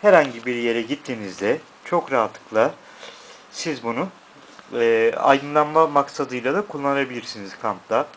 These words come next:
E, ya da elektriğin olmadığı yerlerde ya da çok acil modlarda. Bu, bu, bu haliyle iki saat çalışmaktadır. Çıkartıyorum.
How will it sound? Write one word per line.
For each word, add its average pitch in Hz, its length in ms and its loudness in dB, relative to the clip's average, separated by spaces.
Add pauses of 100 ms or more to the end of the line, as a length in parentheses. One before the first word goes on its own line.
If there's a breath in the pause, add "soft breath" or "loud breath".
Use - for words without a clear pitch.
(840 loud breath)
E, 101 460 -2 (1080)
ya 113 160 -4
da 113 180 0
elektriğin 110 460 -8
olmadığı 104 400 -6
yerlerde 98 760 -2 (520 loud breath)
ya 113 100 -4
da 113 100 -4
çok 113 300 -6
acil 98 280 -4
modlarda. 95 720 -4 (600 loud breath)
Bu, 190 160 -2
bu, 208 220 2 (140)
bu 175 160 6
haliyle 151 420 4
iki 165 200 -8
saat 123 300 -2
çalışmaktadır. 101 880 -6 (1900)
Çıkartıyorum. 107 840 -2